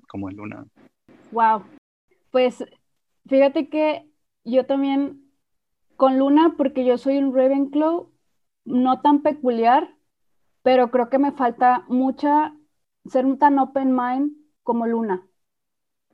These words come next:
Speaker 2: Que a lo mejor yo soy un poco cerrada y cuadrada, y en cambio Luna es como, no hay imposibles.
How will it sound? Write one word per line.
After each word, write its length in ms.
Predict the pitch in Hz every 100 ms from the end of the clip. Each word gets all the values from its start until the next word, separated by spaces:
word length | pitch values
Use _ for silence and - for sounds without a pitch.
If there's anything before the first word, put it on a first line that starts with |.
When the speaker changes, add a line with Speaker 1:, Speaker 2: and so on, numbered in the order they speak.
| _ _
Speaker 2:
Que 500 | 247 233 233 220 -
a 100 | -
lo 80 | 247
mejor 260 | 254 262 233
yo 100 | 262
soy 140 | 277
un 80 | 269
poco 380 | 269 269 262 254 _ _
cerrada 640 | - 254 240 233 240 233
y 220 | 233 214
cuadrada, 680 | - 233 220 208 208 202 - _ _ -
y 100 | 240
en 80 | 233
cambio 280 | 233 233 254
Luna 500 | 247 247 247 247 226
es 100 | -
como, 380 | 240 233 214 220
no 100 | 220
hay 80 |
imposibles. 580 | 220 247 254 202 196 -